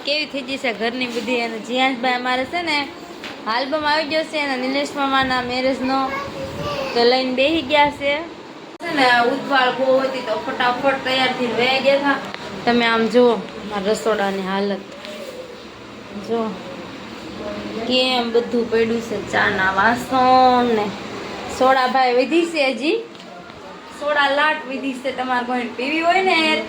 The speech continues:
તો આવી જાજો અમારા ઘરે, ચેવડો, પેંડા ને સોડા પીવા માટે,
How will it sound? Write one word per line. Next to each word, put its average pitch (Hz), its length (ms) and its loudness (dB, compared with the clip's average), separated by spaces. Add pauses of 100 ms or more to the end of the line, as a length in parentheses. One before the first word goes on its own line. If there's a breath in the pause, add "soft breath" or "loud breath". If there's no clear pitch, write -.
તો 240 100 -2
આવી 311 340 2
જાજો 311 320 2
અમારા 262 300 2
ઘરે, 247 300 0
ચેવડો, 254 720 2
પેંડા 254 600 4
ને 240 200 -4
સોડા 240 480 -2
પીવા 220 240 -4
માટે, 220 500 -2